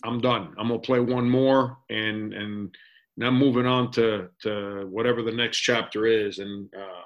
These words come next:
so I, I know this. He, he's, he's done a lot in business in the community of Miami. Uh, uh, he's, he's a community leader. Uh, he, he, uh,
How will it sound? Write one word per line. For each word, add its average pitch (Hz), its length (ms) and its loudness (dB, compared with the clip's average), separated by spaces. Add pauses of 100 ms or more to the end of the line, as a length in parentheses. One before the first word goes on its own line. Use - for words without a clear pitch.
(120)
so 113 320 -4 (540)
I, 127 280 2
I - 20 6
know 160 160 8
this. 147 320 10
He, 135 280 6
he's, 117 440 2
he's 117 240 4
done 127 180 4
a 117 80 2
lot 127 420 2 (140)
in 110 200 -2
business 127 640 4
in 110 100 -4
the 107 120 -4
community 123 600 2
of 98 140 -2
Miami. 120 680 -2 (100)
Uh, 98 440 -10 (600)
uh, 95 300 -12
he's, 113 380 -2
he's 104 240 -2
a 104 180 -2 (100)
community 120 920 2 (160)
leader. 135 480 6 (640)
Uh, 101 220 -14 (100)
he, 110 500 -6
he, 107 380 -8 (760)
uh, 50 480 -14